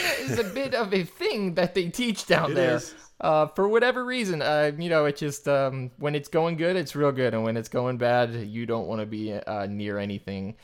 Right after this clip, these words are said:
Speaker 1: uh, that has to do with that club. And it'll be interesting
Speaker 2: That's a good
Speaker 1: coming up
Speaker 2: point.
Speaker 1: in a short time. The U S men will be playing Mexico in Mexico, so that is going to be a barn burner. Uh, uh, but, you know, we shall see. Let's move on,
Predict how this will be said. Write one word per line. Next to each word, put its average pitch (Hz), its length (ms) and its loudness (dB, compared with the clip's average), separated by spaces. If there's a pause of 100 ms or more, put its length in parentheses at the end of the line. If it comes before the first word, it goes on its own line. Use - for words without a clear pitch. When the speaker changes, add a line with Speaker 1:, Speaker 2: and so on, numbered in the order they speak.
(240)
Speaker 1:
uh, 95 140 -4
that 104 120 0
has 113 180 0
to 143 60 -12
do 185 160 -2
with 185 140 0
that 120 180 0
club. 120 160 2
And 143 120 0
it'll 170 160 2
be 226 140 -4
interesting 254 380 -6
Speaker 2:
That's 190 80 -2
a - 20 -16
good - 20 -16
Speaker 1:
coming 175 200 0
up 175 140 0
Speaker 2:
point. 160 100 -6
Speaker 1:
in 143 80 -6 (220)
a 135 180 2
short 160 300 -4
time. 165 240 -2
The 147 80 -4
U 147 180 0
S 143 140 0
men 143 320 -4
will 226 160 2
be 226 120 -4
playing 143 320 -2
Mexico 127 540 -2
in 202 180 0
Mexico, 135 460 -2
so 123 140 -8
that 135 180 4
is 127 140 -4
going 123 220 -2
to 123 80 -6
be 117 140 -6
a 110 60 -2
barn 117 320 -2
burner. 110 380 -4 (240)
Uh, - 40 -10
uh, 101 480 0
but, - 380 -8 (100)
you 113 120 -6
know, 104 180 -4 (340)
we 117 160 -4
shall 107 300 -8
see. 98 400 -12 (300)
Let's 233 200 2
move 269 220 0
on, 254 380 2